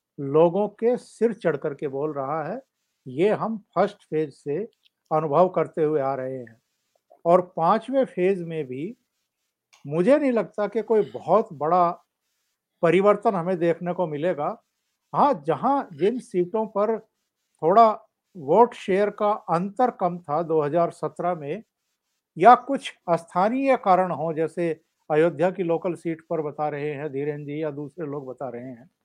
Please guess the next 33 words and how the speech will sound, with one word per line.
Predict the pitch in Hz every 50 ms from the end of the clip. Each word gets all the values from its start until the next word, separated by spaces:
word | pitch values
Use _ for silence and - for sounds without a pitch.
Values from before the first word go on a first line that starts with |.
| _ _ _ _ _ _ _ _ _ _ _ _ _
कुछ-कुछ | 247 294 277 - - - 311 - - -
जगहों | 175 202 180 170 165 196 220
पर | 220 240 226 226
इस | 196 - -
तरह | 208 190 208
की | 196 202
चीजें | 180 - 185 170 165 196 180
हो | 143 135 160
सकती | 170 - 180 156 - _ - 165 147
हैं, | 147 185 233 - _ _ _ _ _ _ _ _ _ _ _ _
पर | 165 160
भारतीय | 147 135 131 165 185 180 - 233
जनता | 220 202 190 180 208
पार्टी | 185 190 175 170 170 170 - 196
को | 185 196 185
कोई | 180 202 190
बड़ा | 151 120 - 143 175 202
नुकसान | 208 190 180 - - - 170 170 175
यहाँ | 170 143 135 156 165 147
होगा, | 127 147 151 139 143 165 196 - _ _ _ _ _ _ _ _ _ -
मुझे | 147 160 190 220
नहीं | 202 190
लगता। | 147 139 113 - _ 123 - _ _ _ _ _ _ _ -
और | 170 165 156 123 120
बड़ा | 147 165 202 220
फायदा | 214 220 - 180 180 185 175 202 190
कोई | 190 - 190 196 196
समाजवादी | 196 - 151 156 165 170 165 180 180 180 190
पार्टी | 175 - 156 160 165 160 160 170
को | 160 185 180
या | 170
बहुजन | 156 147 131 151 160 170 170
समाज | - 156 156 160 165 156